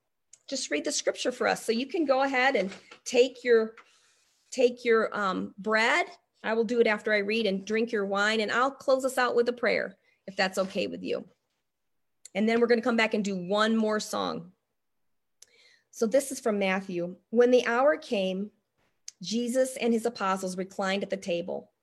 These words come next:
and he said to them, 'I have eagerly desired to eat this Passover with you before I suffer. For I tell you, I will not eat it again until it finds fulfillment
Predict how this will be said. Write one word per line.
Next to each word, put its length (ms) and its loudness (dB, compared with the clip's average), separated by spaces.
and 100 0
he 80 4
said 220 0
to 60 -4
them, 200 2
'I 160 0
have 200 -2
eagerly 460 -2
desired 640 0
to 160 -12
eat 140 -4
this 160 0
Passover 500 -4
with 180 -6
you 100 -6
before 340 -4
I 60 2
suffer. 520 -6
For 180 2
I 100 6
tell 300 0
you, 300 0
I 80 2
will 140 -2
not 380 0
eat 180 -4
it 100 -2
again 480 -4
until 200 -4
it 120 -4
finds 320 -4
fulfillment 680 -4